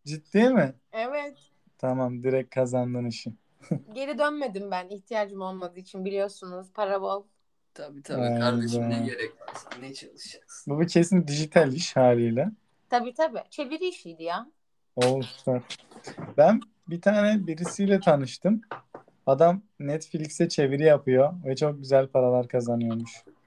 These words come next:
Speaker 2: Netflix bunun en, e, şey,
Speaker 1: Zirve
Speaker 2: şirketi.
Speaker 1: kısmı herhalde, değil mi?
Speaker 2: Evet, evet.
Speaker 1: Tabii.
Speaker 2: Ö, Netflix'te altyazı yapmak da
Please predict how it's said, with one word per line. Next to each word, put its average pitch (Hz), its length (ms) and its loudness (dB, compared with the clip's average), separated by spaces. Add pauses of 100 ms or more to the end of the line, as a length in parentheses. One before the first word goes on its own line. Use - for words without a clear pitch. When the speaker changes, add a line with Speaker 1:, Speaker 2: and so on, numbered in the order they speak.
(100)
Speaker 2:
Netflix - 640 -6
bunun 233 340 -6
en, 247 220 -4 (580)
e, 180 300 -4
şey, 220 400 -6 (840)
Speaker 1:
Zirve 135 380 2
Speaker 2:
şirketi. 175 140 2
Speaker 1:
kısmı 143 260 0
herhalde, 117 460 2
değil 147 120 0
mi? 196 80 4
Speaker 2:
Evet, - 160 0
evet. 214 240 0 (720)
Speaker 1:
Tabii. 226 220 0
Speaker 2:
Ö, 220 180 2
Netflix'te 240 800 -6
altyazı 220 520 -4
yapmak 240 460 -8
da 254 240 -8